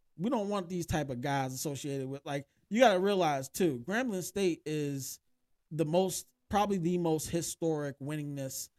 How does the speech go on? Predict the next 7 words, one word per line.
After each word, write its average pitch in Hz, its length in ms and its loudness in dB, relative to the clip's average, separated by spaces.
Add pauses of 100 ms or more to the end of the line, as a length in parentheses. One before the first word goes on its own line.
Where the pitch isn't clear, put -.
(220)
H 143 220 -2
B 160 120 -2
C 151 140 -6
U 143 500 -2 (240)
college 143 340 -4
football 135 340 -4
program, 131 680 -8